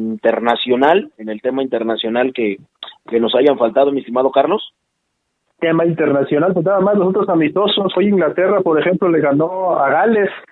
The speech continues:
Speaker 2: no estaba Gareth Bale, hay que decirlo, estaba lesionado todavía de, de, desde que se fue,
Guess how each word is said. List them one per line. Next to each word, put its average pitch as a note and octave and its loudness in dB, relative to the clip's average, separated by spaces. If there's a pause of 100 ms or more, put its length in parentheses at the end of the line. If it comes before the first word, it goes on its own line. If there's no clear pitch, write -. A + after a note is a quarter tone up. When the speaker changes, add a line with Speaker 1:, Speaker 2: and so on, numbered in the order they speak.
(400)
Speaker 2:
no D#3 2
estaba F3 0
Gareth E3+ 2
Bale, F#3+ 0
hay C#3+ -2
que D3+ 0
decirlo, D#3+ 0
estaba D3 0
lesionado C#3 0
todavía C#3+ 2
de, B2 0
de, B2 -4
desde B2+ -2
que C3 -2
se - 0
fue, F3+ 0